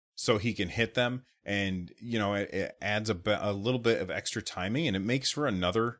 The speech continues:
unique character. It's, it's so weird how they have, and now I can say it, seventy-four unique characters, because that was, that was, well,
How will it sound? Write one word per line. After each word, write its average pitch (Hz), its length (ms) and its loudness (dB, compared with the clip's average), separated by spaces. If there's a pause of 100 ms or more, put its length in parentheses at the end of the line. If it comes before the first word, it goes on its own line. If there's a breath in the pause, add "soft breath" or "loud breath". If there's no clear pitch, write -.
(180)
unique 110 540 0
character. 113 480 0
It's, 107 260 -2
it's 110 200 -4
so 226 180 -2
weird 101 480 0 (400)
how 113 140 2
they 101 160 0
have, 101 520 0 (1200)
and 101 140 0
now 101 160 6
I 104 80 4
can 95 160 -4
say 117 220 2
it, - 160 0 (100)
seventy-four 98 1200 2 (180)
unique 107 600 2
characters, 82 640 -2
because 101 420 -2
that 147 200 -2
was, 135 300 0 (440)
that 156 180 4
was, 110 400 0
well, 95 460 0